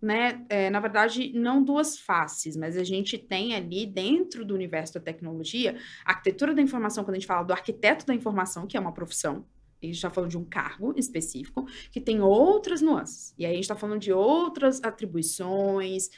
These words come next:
é, itens específicos. E a arquitetura da informação no quesito organização. E aí, essa arquitetura da informação, normalmente a gente fala muito taxonomia, e as pessoas nem sabem de onde vem taxonomia.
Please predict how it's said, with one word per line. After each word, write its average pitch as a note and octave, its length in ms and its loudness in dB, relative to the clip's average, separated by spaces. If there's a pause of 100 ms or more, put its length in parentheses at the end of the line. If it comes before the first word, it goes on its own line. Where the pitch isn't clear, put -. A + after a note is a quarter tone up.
(260)
é, E3 260 -6
itens B3+ 480 4
específicos. - 840 -6
E A3 80 2
a G#3 40 6
arquitetura A3+ 480 0
da A#3+ 120 0
informação G3+ 500 -4
no C4 140 2
quesito A#3+ 600 -2
organização. B3 1080 2 (560)
E F#3 40 2
aí, G#3 240 4
essa A3+ 200 2
arquitetura B3 480 -2
da C4 120 -2
informação, A3 440 -4
normalmente A3 360 -4
a A#3 40 -2
gente A3 80 -6
fala G#3+ 200 0
muito A#3+ 240 -2
taxonomia, G3 920 0
e G3+ 80 -2
as G3+ 120 -2
pessoas A3 220 -4
nem B3+ 140 0
sabem B3 460 2
de C4+ 80 2
onde C4+ 180 0
vem C4+ 200 -2
taxonomia. C#4 720 -4